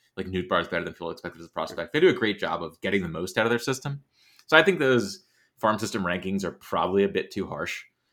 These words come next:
in terms of, like, the value the farm will deliver to the team. They're really good at making it work.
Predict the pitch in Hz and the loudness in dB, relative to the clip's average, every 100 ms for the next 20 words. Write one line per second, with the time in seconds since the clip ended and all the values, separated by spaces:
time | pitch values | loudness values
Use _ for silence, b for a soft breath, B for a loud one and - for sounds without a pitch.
0 | _ _ 104 95 90 87 85 80 76 - | _ _ -8 -2 -2 -2 -6 -6 -6 -8
1 | _ - 90 85 90 85 - 90 85 85 | _ -6 -2 0 0 -4 -2 -2 -2 -4
2 | 80 82 85 82 80 85 82 87 - 208 | -6 -6 -6 -8 -10 -10 -10 -10 -2 0
3 | 90 104 123 85 82 80 71 - _ _ | 2 4 6 6 2 0 0 -6 _ _
4 | - 95 95 98 85 78 80 - | -4 0 4 2 2 -2 -4 -8